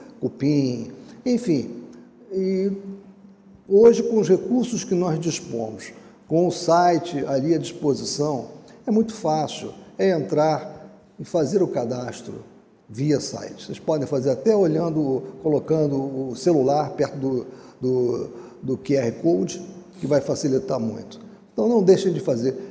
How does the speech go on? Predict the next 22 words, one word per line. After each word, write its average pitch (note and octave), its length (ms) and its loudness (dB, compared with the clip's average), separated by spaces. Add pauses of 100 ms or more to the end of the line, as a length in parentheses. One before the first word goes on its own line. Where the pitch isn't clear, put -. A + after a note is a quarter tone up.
(100)
É G3+ 80 2
muito G3 300 4
importante. D#3+ 500 0
Nós D3+ 160 0
teremos D#3 300 2
uma D3+ 160 2
Assembleia C3+ 440 0
Geral B2+ 320 2
Ordinária C3 680 -2 (640)
no C#3 100 -2
dia B2+ 260 0
dez C#3+ 420 2
de C3 80 -2
outubro, B2 580 -4 (340)
que D3 80 2
é C3+ 80 8
para C3+ 160 4
aprovação A#2+ 600 0
de A2+ 80 -6
contas D#3 640 -4 (500)
desse A#2+ 320 -2
exercício D3+ 760 -4